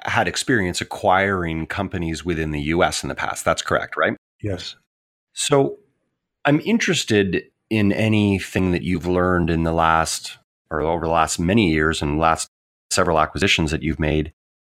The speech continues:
Speaker 1: how it is that you effectively integrate companies into the Geiger company culture without killing the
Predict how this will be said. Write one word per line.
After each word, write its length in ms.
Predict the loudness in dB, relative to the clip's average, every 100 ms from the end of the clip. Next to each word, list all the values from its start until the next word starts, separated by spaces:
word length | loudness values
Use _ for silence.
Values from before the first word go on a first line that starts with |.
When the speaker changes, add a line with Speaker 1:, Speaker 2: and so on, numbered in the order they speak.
| _ -6
Speaker 1:
how 260 | 0 4 4
it 80 |
is 180 | 4 2
that 160 | 0 -2
you 220 | 0 0
effectively 1200 | -2 -6 -2 -2 -2 -4 -4 -2 0 2 2 -2 _ _ _ _ _ _ _ _ _ 0
integrate 920 | 2 4 2 2 2 4 2 -2 -8 -12 _ _ _
companies 600 | -2 0 0 0 2 2
into 220 | 0 0 -2
the 120 | -4
Geiger 500 | 0 0 2 0 -2
company 420 | -2 -4 -2 -4 -2
culture 560 | -4 -2 -2 0 0
without 380 | 0 0 0 -2 _ -6
killing 680 | 0 2 4 4 4 2 -4 _ _ _ _
the 300 | -8 -2 -2